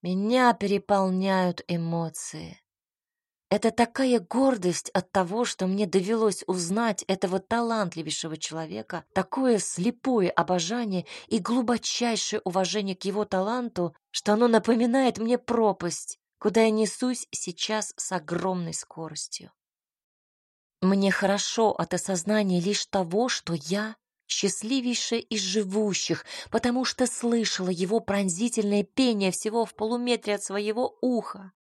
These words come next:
в тишине ночного номера отеля. Слышала, наслаждалась и проникалась душой. Наша нечаянная дружба — это будто знак, который должен был сказать мне о чем-то важном.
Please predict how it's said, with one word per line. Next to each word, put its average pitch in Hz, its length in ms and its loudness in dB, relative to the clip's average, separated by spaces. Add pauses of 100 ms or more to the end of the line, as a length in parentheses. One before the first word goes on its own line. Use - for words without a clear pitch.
(320)
в - 100 -14
тишине 247 460 2
ночного 240 580 0
номера 208 460 -2
отеля. 170 580 -8 (220)
Слышала, 208 840 -2 (220)
наслаждалась 190 1080 0
и 190 80 -2
проникалась 190 760 2
душой. 180 600 -8 (840)
Наша 240 320 4
нечаянная 220 600 2
дружба — 208 600 0
это 226 240 -2
будто 240 400 -2
знак, 220 560 -6 (100)
который 208 320 0
должен 208 560 2
был 208 160 -4
сказать 226 560 -6
мне 220 340 -4
о - 140 -2
чем-то 220 440 -6
важном. 190 540 -6